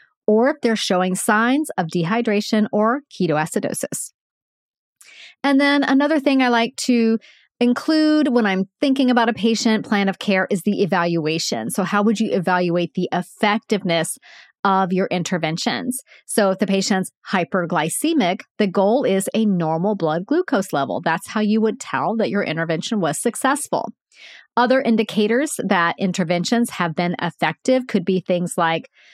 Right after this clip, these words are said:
the patient is free of diabetes complications or free from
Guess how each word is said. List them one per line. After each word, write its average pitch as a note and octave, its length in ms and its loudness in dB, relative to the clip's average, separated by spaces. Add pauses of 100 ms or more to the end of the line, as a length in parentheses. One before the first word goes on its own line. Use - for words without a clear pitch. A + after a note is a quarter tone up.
(180)
the F#3 80 -2
patient F#3+ 440 0
is G3+ 200 -2
free F#3 260 -2
of F#3 120 -2
diabetes F3 560 -2
complications G#3 960 -2
or F3 340 0 (360)
free A#3+ 300 0
from A#3 340 2